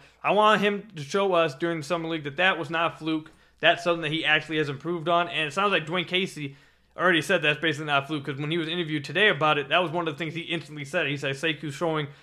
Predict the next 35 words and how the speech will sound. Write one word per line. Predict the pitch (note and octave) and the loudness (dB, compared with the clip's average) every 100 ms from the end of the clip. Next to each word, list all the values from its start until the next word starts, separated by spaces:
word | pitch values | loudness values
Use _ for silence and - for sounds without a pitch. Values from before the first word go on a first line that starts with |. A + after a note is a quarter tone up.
| - | -6
ability | E3 D3+ E3 D#3 | -4 0 2 2
to | |
finish | C#3 E3 C#3+ | -2 -4 -2
around | D3 | -4
the | C#3 | -2
rim | F3 F3+ D3+ - - - | 0 0 -2 -12 -12 2
that | D3+ C#3+ | 4 2
he | C3 | -2
didn't | D#3+ E3 C#3+ | -2 0 4
have | F3 D3 | 4 4
early | D#3 C#3+ | 0 0
on | C#3 B2+ | 0 -2
in | |
his | B2+ | -8
career. | - C#3+ A#2+ | -10 -12 -8
So | F#3 F3 | -4 -4
it | |
seems | C#3+ B3 | -2 0
like | A3 E3 | 2 2
that | F#3 | 2
is | F3+ F3 | 2 0
an | F3+ | 0
improvement | D#3+ F#3 F#3 F3+ | -2 -2 -4 -4
that | C#3 | -4
he's, | E3 C#3+ - _ _ F3 | -6 -8 -12 _ _ 0
that | D3+ | 2
he | F3 | 4
actually | D#3+ E3 F3 | 4 2 2
has | D3+ | -4
taken, | - F#3 F3+ E3 | 0 -2 -2 0
but | F3+ C#3+ | 0 4
I'd | E3 D3 | 2 2
just | D3+ E3+ | -2 0
like, | D#3 D3+ | 0 -2
which, | C#3 | -12